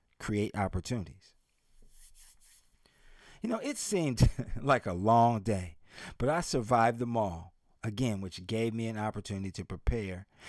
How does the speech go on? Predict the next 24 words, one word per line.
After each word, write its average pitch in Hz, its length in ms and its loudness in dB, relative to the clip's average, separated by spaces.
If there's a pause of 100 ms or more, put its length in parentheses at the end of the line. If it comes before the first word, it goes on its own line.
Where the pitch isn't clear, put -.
(100)
And 127 240 -2
now 190 220 0
it 196 40 -4
was 185 140 -6
time 147 240 -4
for 131 200 -4
a 120 40 -2
meal 117 420 -2
at 110 160 -4
one 107 200 -2
of 101 140 -6
our 101 120 -2
favorite 120 580 -2
restaurants, 104 600 -4 (380)
uh, 107 200 -6
in 107 200 -2
the, 104 180 0
in 107 180 -2
this 101 200 -4
region. 85 340 -6 (1120)
Since 277 220 0
the 226 100 0
chef 180 360 4
is, 113 160 -4